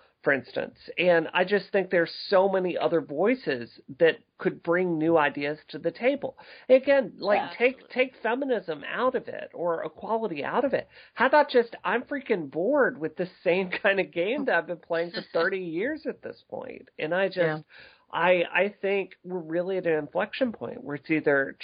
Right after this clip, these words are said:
Speaker 1: change or die. So.
Speaker 3: So for me, I, whenever I feel burnt out, which is quite a bit because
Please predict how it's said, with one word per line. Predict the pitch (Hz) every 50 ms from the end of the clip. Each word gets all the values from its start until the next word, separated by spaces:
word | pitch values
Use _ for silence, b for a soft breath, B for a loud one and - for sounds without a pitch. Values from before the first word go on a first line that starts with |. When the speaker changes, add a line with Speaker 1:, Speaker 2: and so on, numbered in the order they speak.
| -
Speaker 1:
change | - 147 151 170 175 165 -
or | 135 127
die. | 123 135 120 139 180 214 202 - - - - _ - _ _ _ _ _ _
So. | 147 143 139 131 135 135 - _ _ _ _ _ _ _ _ _ _ _ _ _ _ _ _ _ _ _ _ _ _ _ -
Speaker 3:
So | 254 247 240 240 208 - - - - -
for | 285 277
me, | 269 277 302 311 285 254 220 196 180 170 - - _ _
I, | - 220 233 240 247 262 269 277 277 285 285 277 - _ _ _ _
whenever | 220 202 226 226 247 269 254 254 233 -
I | - 202 226 240 233 -
feel | - 240 220 202
burnt | 190 180 196 185 185 180 -
out, | 185 180 170 165 165 165 - -
which | 185 175 - -
is | 180 170 175 170 - - _ _ _ -
quite | - - 214 220
a | 226 208
bit | 202 196 185 185 -
because | 190 185 - 196 190 175 170 170 165